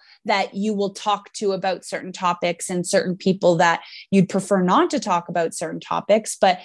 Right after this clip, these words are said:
if there's something that's popping up in your life, finding the right person to talk about it with, I think is, is, is important. So, Ange, I wanna know, because you were the one that took that workshop and you're the one that, um, is really healing through your own trauma.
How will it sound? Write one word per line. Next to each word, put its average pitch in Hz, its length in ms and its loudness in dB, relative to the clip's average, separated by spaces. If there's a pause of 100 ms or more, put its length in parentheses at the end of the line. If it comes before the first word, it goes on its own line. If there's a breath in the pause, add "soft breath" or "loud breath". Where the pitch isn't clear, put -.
(340 loud breath)
if 233 180 2
there's 220 200 4
something 262 340 2
that's 214 180 -2
popping 196 380 -2
up 185 160 -6
in 185 80 -4
your 175 140 -2
life, 202 460 2
finding 196 320 -2
the 180 100 -4
right 180 260 0
person 180 380 -4
to 165 120 -8
talk 165 300 -2
about 160 220 2
it 151 100 -2
with, 160 220 -2
I 160 80 -4
think 160 220 0
is, 160 120 0
is, 165 160 -4 (180)
is 170 140 4
important. 160 600 0 (520 loud breath)
So, 277 220 6
Ange, 285 340 4
I 254 60 2
wanna 349 240 4
know, 311 160 4
because 226 340 -2
you 208 140 -2
were 320 140 -2
the 277 120 0
one 247 220 -4
that 220 200 -8
took - 220 -8
that 208 220 0
workshop 202 600 -2
and 202 140 -2
you're 226 120 -4
the 254 100 -2
one 214 260 -4
that, 202 240 -6 (440)
um, 196 280 -2
is 196 180 2
really 254 280 4
healing 226 800 0
through 214 540 4
your 190 300 -2
own 196 520 -2
trauma. 190 640 2